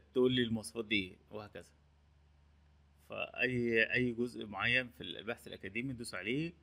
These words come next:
وابدا اقول له مثلًا: "اشرح لي، لخص لي، طول، قصر"، زي ما انت عايز. من المواقع ال-، الظريفه يعني.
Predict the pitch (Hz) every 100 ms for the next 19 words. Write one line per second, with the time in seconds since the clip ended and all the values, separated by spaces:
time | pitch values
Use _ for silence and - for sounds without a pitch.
0 | - _ _ 120 120 117 127 127 120 123
1 | 123 104 - 120 - 113 107 101 - 117
2 | - 113 110 113 - 117 113 110 107 107
3 | 120 - - 113 104 117 113 98 80 -
4 | - _ _ _ _ _ _ _ _ -
5 | - - - 110 110 104 104 113 117 101
6 | 92 87 90 90 90 87 104 104 107 104
7 | 82 76